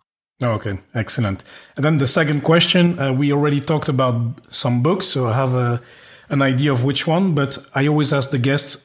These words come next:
"What is your, the favorite book, your favorite book you can recommend to anyone?" It does not need to be financial. So, uh, Carol?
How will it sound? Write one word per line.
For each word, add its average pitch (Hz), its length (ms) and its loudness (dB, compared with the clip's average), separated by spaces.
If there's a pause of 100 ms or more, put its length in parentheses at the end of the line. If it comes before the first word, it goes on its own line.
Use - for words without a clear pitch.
(120)
"What 123 320 -2
is 135 160 -2
your, 127 180 0
the 117 160 -2
favorite 127 460 0
book, 156 320 -2 (360)
your 127 160 0
favorite 135 360 0
book 139 260 -2
you 123 80 0
can 131 320 0
recommend 123 400 2
to 170 160 -4
anyone?" 151 560 2
It 120 140 -2
does 147 160 0
not 147 160 0
need 135 140 -2
to 131 100 -2
be 120 100 2
financial. 151 640 0 (460)
So, 139 320 0
uh, 117 240 2
Carol? 190 560 -2